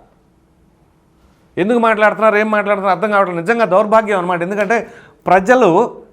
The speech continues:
ఇబ్బందులు పడుతున్న వేళల్లో కూడా వీళ్ళు ప్రెస్ మీట్లు పెట్టి ఈ యొక్క కౌంటర్లు వేయాలనుకోవడం, సెటైర్లు వేయాలనుకుంటున్నారో విమర్శలు చేయడం అనేది మాత్రం తగదు. దయచేసి అర్థం చేసుకోండి. ప్రజలకి దానివల్ల ఏం ఉపయోగం లేదు.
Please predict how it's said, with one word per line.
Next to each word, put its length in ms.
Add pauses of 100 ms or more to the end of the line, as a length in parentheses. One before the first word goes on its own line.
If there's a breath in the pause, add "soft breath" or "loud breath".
(640)
ఇబ్బందులు 480
పడుతున్న 460 (320)
వేళల్లో 380 (140)
కూడా 240 (680 loud breath)
వీళ్ళు 280 (160)
ప్రెస్ 240
మీట్లు 280
పెట్టి 280 (400)
ఈ 80
యొక్క 180 (360)
కౌంటర్లు 400
వేయాలనుకోవడం, 640 (140)
సెటైర్లు 380 (220)
వేయాలనుకుంటున్నారో 720 (400 loud breath)
విమర్శలు 380
చేయడం 220
అనేది 200
మాత్రం 220 (100)
తగదు. 380 (160)
దయచేసి 340
అర్థం 260
చేసుకోండి. 380 (1080 soft breath)
ప్రజలకి 420
దానివల్ల 360
ఏం 100
ఉపయోగం 380
లేదు. 180